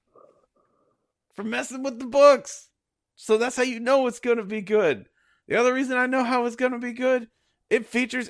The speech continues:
L S U, number eleven, versus U C F, <laughs> number eight.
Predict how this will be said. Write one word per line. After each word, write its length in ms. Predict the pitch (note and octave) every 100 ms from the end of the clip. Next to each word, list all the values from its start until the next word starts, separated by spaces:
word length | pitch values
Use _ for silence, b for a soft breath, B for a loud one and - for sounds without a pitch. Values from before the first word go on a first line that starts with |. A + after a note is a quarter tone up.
| -
L 180 | G3+ B3+
S 320 | B3 A3 A3
U, 460 | C#4 C#4 G3+ - - _ -
number 480 | C3 E3 E3+ F3 F#3
eleven, 600 | F3+ G3+ A3+ G#3+ B2+ - _ _ _ _ -
versus 460 | F#3+ G#3 A3+ G3 -
U 240 | G3 B3+
C 240 | - B3+ -
F, 380 | C#4+ - - - _
<laughs> 120 | _ -
number 420 | A#3+ A3 A#3+ - -
eight. 320 | A#3+ A3 -